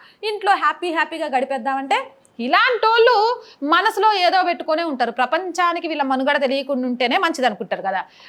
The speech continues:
గట్నే ఆ అమ్మాయి కూడా ఆ ఇంట్లో దాక్కొని ఉందట. ఇక ఈ విషయం ఇప్పుడు పహల్గామ్ ఉగ్రదాడి తర్వాత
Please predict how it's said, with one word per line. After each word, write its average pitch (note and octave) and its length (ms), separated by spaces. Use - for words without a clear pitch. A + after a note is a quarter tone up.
గట్నే D#4+ 420
ఆ C#4 220
అమ్మాయి C4+ 400
కూడా G3+ 180
ఆ F4 80
ఇంట్లో B3+ 320
దాక్కొని A3 400
ఉందట. A#3 260
ఇక G#4 200
ఈ F4 360
విషయం C#4 420
ఇప్పుడు D#4 320
పహల్గామ్ E4+ 640
ఉగ్రదాడి A#3 540
తర్వాత F3+ 640